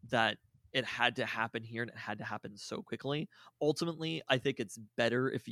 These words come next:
if Jimmy Lake is not the right coach, it's better that it happened when it happened rather than having another season or another two seasons.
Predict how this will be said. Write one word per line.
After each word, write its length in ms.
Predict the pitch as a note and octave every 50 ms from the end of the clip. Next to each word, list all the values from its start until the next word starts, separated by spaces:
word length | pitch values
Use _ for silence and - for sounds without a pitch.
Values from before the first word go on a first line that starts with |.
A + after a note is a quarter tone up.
| - -
if 120 | - C3 -
Jimmy 260 | - - C#3+ C#3+ D3
Lake 180 | C#3 C3 B2+ B2+
is 100 | A2 G#2+
not 180 | A2+ A#2 A2
the 60 | -
right 160 | A2 G#2+ - -
coach, 300 | - G#2+ G#2+ G2+ - - _ - - -
it's 140 | A#2+ -
better 280 | - - C3 B2+ C3+ C#3
that 140 | B2 B2+ -
it 60 | -
happened 380 | - - - A2+ A2+ - A2+ A2
when 120 | A2 A2+
it 80 | - -
happened 400 | - A2 A2 - - A2 A2+ G#2 _ _ _ - _ _
rather 340 | - A#2+ C3+ B2+ A#2+ A#2+ A#2+
than 160 | G#2+ A#2 A#2
having 320 | G#2+ G#2 G#2 G2+ G2+ G#2+ G#2+
another 240 | G#2 A2+ A2+ A2 G#2+
season 360 | - - A#2+ G2 G#2 G#2 G2+
or 60 | G#2+
another 280 | G2+ G2+ G#2+ - - -
two 200 | - - D#3 C#3
seasons. 480 | - - C3+ B2+ A2 A#2+ A#2 - -